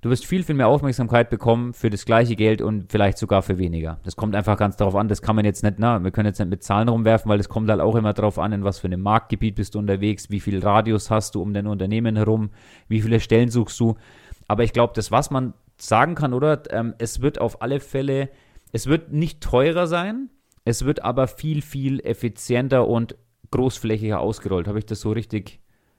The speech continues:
wiedergegeben? Oder was würdest denn du noch so, hast du noch irgendwas, wo du sagst, wenn man jetzt die, das miteinander vergleicht, ne? Man hat jetzt so Angebot A und Angebot B auf dem Tisch, was würdest du denn jetzt noch, ähm, ja, für uns mit ins Rennen schicken, wenn jetzt, außer die Ausspielungen vielleicht?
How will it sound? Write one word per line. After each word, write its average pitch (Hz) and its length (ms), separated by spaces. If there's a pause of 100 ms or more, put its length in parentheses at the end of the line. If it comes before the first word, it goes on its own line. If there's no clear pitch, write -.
(260)
wiedergegeben? 107 480
Oder 104 160
was 107 140
würdest 113 240
denn 110 80
du 120 240 (140)
noch 113 240
so, 107 400 (120)
hast 110 220
du 135 60
noch 135 100
irgendwas, 113 380
wo 113 80
du 110 80
sagst, - 400 (500)
wenn 113 100
man 120 120
jetzt 113 200
die, 117 140
das 104 160
miteinander 123 460
vergleicht, 110 520
ne? 120 160
Man 113 160
hat 117 120
jetzt 120 140
so 120 120
Angebot 110 400
A 113 160
und 131 140
Angebot 110 380
B 123 120
auf 120 160
dem 120 80
Tisch, 123 360
was 117 180
würdest 120 260
du 123 60
denn 120 160
jetzt 117 200
noch, 117 240
ähm, 107 380 (600)
ja, 101 200
für 117 180
uns 139 220
mit 117 140
ins 110 180
Rennen 113 240
schicken, 107 320
wenn 110 140
jetzt, 110 240 (260)
außer 107 240
die 104 100
Ausspielungen 107 540
vielleicht? 98 420